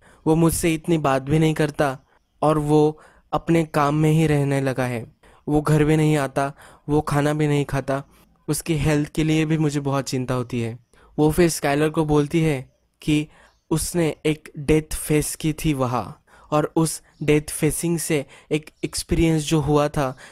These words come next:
तो इससे उसकी लाइफ चेंज हो गई है। स्काइलर भी इस पर सोचती है। गस वॉल्टर को उसका जो लॉन्ड्री का बिजनेस होता है,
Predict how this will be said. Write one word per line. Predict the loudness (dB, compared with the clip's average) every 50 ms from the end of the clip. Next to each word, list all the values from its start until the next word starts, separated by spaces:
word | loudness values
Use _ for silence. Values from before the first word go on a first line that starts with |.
| -10 -6
तो | -6 -4 -2 -2
इससे | -4 -4 -4 -4 -2 -2 -4 -4 -8 -14 -14 -10 -8
उसकी | -8 -4 -2 -2 0
लाइफ | 0 0 0 0 0 -2 -4 -4
चेंज | -4 -2 -2 -2 -2 -2
हो | -4 -2
गई | -2 -2 -2 -2
है। | -4 -4 0
स्काइलर | 2 4 4 4 4 4 4
भी | 4 2 2 2
इस | 0 0 -2
पर | -2 -2 -2
सोचती | 0 0 0 0 0 -2 -4 -4 -2 -2
है। | -4 -6 -8 -12 _ _ _ -2
गस | 0 2 2 2 0 -4 -8 -14 -18 -14 -4 0
वॉल्टर | 2 4 4 4 2 2 0 0
को | 2 2 2 2
उसका | 2 0 -2 -2 -2 -2 -2 0
जो | 0 2 2 2
लॉन्ड्री | 2 2 2 2 0 0 0 0
का | 0 0
बिजनेस | 0 0 0 0 0 0 0 0 -4
होता | -4 -2 -2 0
है, | 0 -2 -2 -6